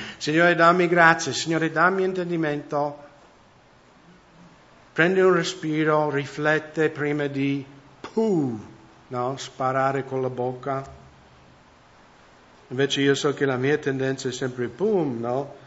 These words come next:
Scarico il cannone e dopo devo pulire tutti,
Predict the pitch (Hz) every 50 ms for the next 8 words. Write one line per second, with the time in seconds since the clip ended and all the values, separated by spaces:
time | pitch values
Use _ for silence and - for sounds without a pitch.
0 | - - - - - - 151 147 147 156 160 156 160 - 160 160 165 160 143 131
1 | - - 143 131 127 131 131 139 143 151 156 180 185 180 - - - - - -
2 | - - - - - - - - - - - - - - - - 135 131 139 143
3 | 151 147 147 143 131 135 131 135 135 127 - 135 131 131 131 139 131 131 131 131
4 | 135 135 131 - 139 131 123 123 113 110 110